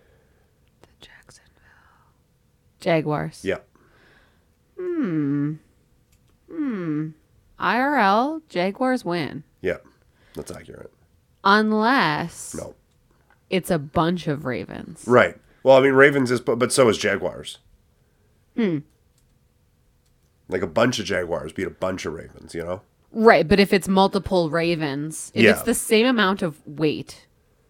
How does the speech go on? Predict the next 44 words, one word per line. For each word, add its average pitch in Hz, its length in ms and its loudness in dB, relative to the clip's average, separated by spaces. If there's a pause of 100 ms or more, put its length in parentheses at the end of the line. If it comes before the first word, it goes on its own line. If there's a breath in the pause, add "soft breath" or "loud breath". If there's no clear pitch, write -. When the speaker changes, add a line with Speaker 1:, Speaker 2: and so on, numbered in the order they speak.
(220)
Speaker 2:
<laughs> - 480 4
Speaker 1:
of 185 200 4
Ravens 165 580 2
as 175 200 2
it 165 100 2
is 160 160 2
one 170 320 0
singular 170 460 0
Jaguar, 170 760 0
Speaker 2:
I 127 100 2
suppose. 82 760 2
Speaker 1:
I 190 140 4
think 269 240 2
Ravens 180 440 0
are 156 100 2
winning 143 300 -2
'cause 170 180 -6
they'll 170 120 4
Speaker 2:
But 175 80 6
Speaker 1:
have, 131 220 8
like, - 140 2
Speaker 2:
then 175 80 -2
Speaker 1:
a 160 40 -4
distractor 160 560 -2
one. 247 460 -2
Speaker 2:
Then 151 160 4
you 123 80 2
could 107 120 -10
do 107 100 0
that 95 120 -2
with 95 120 -4
anything, 104 340 -2
right? 92 240 0
Like, 85 300 -6 (100)
Titan 101 380 0
versus 90 380 -6
Bengal. 85 540 -8 (960)
If 90 100 -18
there 90 120 -2
was 87 140 -4
a 87 120 -2
Titan-sized 90 920 -4
Bengal. 82 520 -6 (200)
Speaker 1:
Mm. 196 640 -4